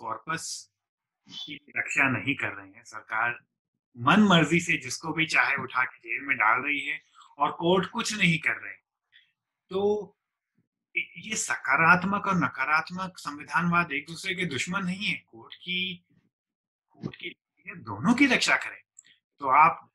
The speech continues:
अ, right to food दे रहे हो और right to liberty की आप रक्षा नहीं कर रहे हो, तो वो फिर ना तो संविधानवाद बचा है, ना उदारवाद बचा है।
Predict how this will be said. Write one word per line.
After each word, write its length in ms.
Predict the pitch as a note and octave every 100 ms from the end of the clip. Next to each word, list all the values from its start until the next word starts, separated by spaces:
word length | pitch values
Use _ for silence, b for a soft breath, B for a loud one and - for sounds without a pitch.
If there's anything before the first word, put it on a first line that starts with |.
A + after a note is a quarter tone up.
| _ -
अ, 340 | B2 A2+ A2+ A2+
right 280 | C3+ - G3+
to 100 | -
food 400 | - F3+ A#3+ F3
दे 180 | D#3 D3+
रहे 200 | C#3 A#2+
हो 440 | A2+ G#2+ G#3+ - _ _ _ _ _ -
और 80 | C3
right 360 | A#2 C3+ -
to 80 | F3
liberty 520 | B2+ A#2 D3+ D3+ G#3
की 200 | F3+ F#3+
आप 120 | F3+ F3
रक्षा 260 | C3+ E3+ D#3+
नहीं 320 | A#2+ E3 G#3+
कर 180 | C#3 A2+
रहे 220 | G#2 G2+
हो, 280 | - _ _ _ _ _ _ _
तो 60 | F#3+
वो 280 | E3+ E3+ F3
फिर 80 | F#3+
ना 180 | D3+ D3+
तो 120 | F3
संविधानवाद 800 | - G#2+ G2 A#2+ D3 F3 D#3+ E3+
बचा 300 | D3+ D3 D#3+
है, 200 | D#3+ G3+
ना 260 | F3+ B2+ E3
उदारवाद 440 | B2+ A#2 A#2+ B2
बचा 360 | A#2+ - -
है। 80 | -